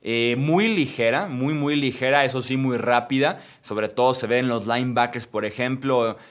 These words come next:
Edmonds, Matt Milano son, eh, linebackers muy ágiles, ligeritos en ese aspecto. Y por lo mismo la defensiva de Buffalo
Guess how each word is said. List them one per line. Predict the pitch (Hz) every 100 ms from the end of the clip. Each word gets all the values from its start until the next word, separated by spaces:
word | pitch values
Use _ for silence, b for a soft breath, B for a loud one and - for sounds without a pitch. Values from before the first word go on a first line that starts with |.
| B
Edmonds, | 110 127 135 127 120 117
Matt | 117 120
Milano | 120 120 120 123
son, | 120 - 117 117 B B -
eh, | 104
linebackers | 107 117 123 117 117 117 117
muy | 120 147 160 139
ágiles, | 131 139 131 135 127
ligeritos | 113 113 113 117 131 131 120
en | 110 117
ese | 117 123 113 110
aspecto. | 104 - 147 143 - 170 170 B B
Y | 139
por | 135 147 143
lo | 143
mismo | 147 175 196 240
la | 226
defensiva | 143 - 131 123 120 202
de | 147
Buffalo | 120 135 147 151 180 240